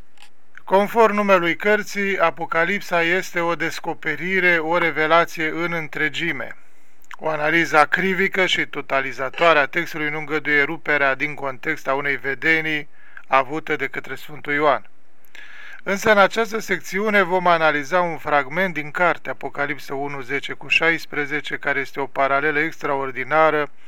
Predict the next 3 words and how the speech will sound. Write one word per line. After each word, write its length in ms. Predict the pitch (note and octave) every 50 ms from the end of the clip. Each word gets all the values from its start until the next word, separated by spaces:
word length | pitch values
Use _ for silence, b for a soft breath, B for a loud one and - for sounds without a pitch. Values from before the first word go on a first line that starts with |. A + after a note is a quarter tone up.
| b b b b b b b b b b b b b
la 300 | - - C#3 C#3+ D3+ D#3
evenimentul 840 | D#3 D#3 C#3 C#3 D3+ D3+ D#3 D#3 D#3 E3 E3+ E3+ E3 - - E3+ D#3+ D3+
taborului. 800 | - - E3 E3 D3 D3+ F#3+ G#3 G3 E3+ C#3 C3 C3 A2+ -